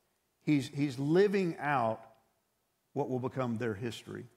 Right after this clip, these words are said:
They can look at him and go, "Wow, if he could do this, we can do this. If he can trust God, we can trust God."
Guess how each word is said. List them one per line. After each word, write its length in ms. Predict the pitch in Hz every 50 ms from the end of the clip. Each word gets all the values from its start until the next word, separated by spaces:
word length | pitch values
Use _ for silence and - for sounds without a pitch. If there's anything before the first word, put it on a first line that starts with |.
| _ _ _ _ _ _ _
They 120 | - 139 139
can 220 | - 139 135 143
look 180 | 180 202 - -
at 60 | 139
him 220 | 139 143 135 131 123
and 120 | 117 117
go, 320 | 113 117 110 107 104 101 - - _ _ _ _ _ -
"Wow, 400 | 127 131 127 117 - - - - - - _ _ _ _ _ _ _ _ _ _ _ _
if 140 | 131 120 -
he 140 | - 170 196
could 160 | 180 196 151
do 160 | 120 123 113
this, 440 | 104 98 107 104 98 - - - - _ _ -
we 120 | 123 127
can 180 | 131 - 113 104
do 140 | 98 95 92
this. 340 | 92 92 90 90 - - - _ _ _ _ _ _ _ _
If 180 | - 139 139 139
he 240 | - - 190 208 202
can 140 | - 165 139
trust 320 | - 131 117 110 - -
God, 320 | 123 110 110 110 101 107
we 100 | 120 135
can 160 | 127 - 113 104
trust 320 | - 113 101 98 - -
God." 220 | 107 104 107 110